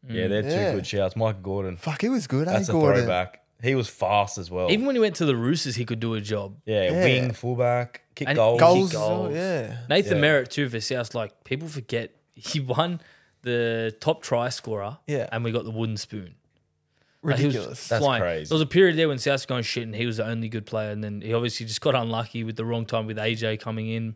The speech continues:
Speaker 3: Yeah.
Speaker 2: and missing on the grand final. But yeah, Merritt's
Speaker 1: Yeah.
Speaker 2: a club legend for
Speaker 1: Some
Speaker 2: sure.
Speaker 1: very good shouts all around. Thanks for calling in.
Speaker 3: Yep.
Speaker 1: We only picked the best ones, so, you know,
Speaker 3: Well
Speaker 1: you gotta
Speaker 3: done.
Speaker 1: get in.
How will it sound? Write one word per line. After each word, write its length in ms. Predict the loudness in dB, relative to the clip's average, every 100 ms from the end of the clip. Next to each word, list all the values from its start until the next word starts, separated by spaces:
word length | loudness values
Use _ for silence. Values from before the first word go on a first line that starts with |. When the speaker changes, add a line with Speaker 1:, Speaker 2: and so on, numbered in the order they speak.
| -6
Speaker 3:
Yeah. 260 | -4 -4 -6
Speaker 2:
and 80 | -2
missing 220 | -2 0 -2
on 100 | -2
the 60 |
grand 240 | -2 -2 -2
final. 260 | -4 -4
But 160 | -6 -8
yeah, 160 | -10 -10
Merritt's 420 | -4 -2 -2 -4 -10
Speaker 1:
Yeah. 120 | -8
Speaker 2:
a 60 | -8
club 280 | -2 -2 0
legend 360 | -4 -4 -10
for 60 | -6
Speaker 1:
Some 80 | -6
Speaker 2:
sure. 100 | 0
Speaker 1:
very 220 | 2 2
good 140 | 0 -2
shouts 420 | 0 2 2 -2
all 120 | -4
around. 360 | -2 0 0 2
Thanks 220 | 2 0
for 60 | -6
calling 340 | -2 0 2
in. 260 | 2 0 0
Speaker 3:
Yep. 360 | 2 2 4 8
Speaker 1:
We 60 |
only 180 | 8 8
picked 200 | 2 2
the 80 | 4
best 260 | 6 4 4
ones, 280 | 2 2 2
so, 400 | 6 6 6 0 -6 _ _
you 100 | 0
know, 120 | 6 10
Speaker 3:
Well 100 | 10
Speaker 1:
you 40 |
gotta 120 | 10 8
Speaker 3:
done. 60 |
Speaker 1:
get 160 | 8 6
in. 300 | 4 4